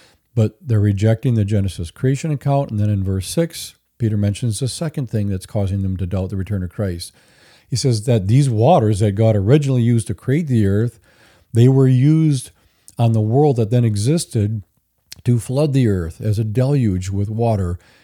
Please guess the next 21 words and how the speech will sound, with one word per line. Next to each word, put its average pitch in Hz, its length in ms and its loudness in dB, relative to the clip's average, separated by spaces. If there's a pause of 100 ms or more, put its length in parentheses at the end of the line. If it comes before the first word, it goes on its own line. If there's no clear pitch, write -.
(120)
And 110 180 0
that 131 220 2
world, 107 540 0 (160)
the 139 80 -12
people 110 240 0
that 104 120 0
existed 110 540 -2
and 104 120 0
animals, 113 440 -2 (100)
they 110 140 -2
perished. - 800 -6 (680)
And 107 140 0
then 120 140 4
it 135 60 0
goes 123 220 2
on 113 240 2
in 113 40 -2
the 110 60 -2
last 107 280 -2
verse, 107 320 -4
seven, 113 500 -2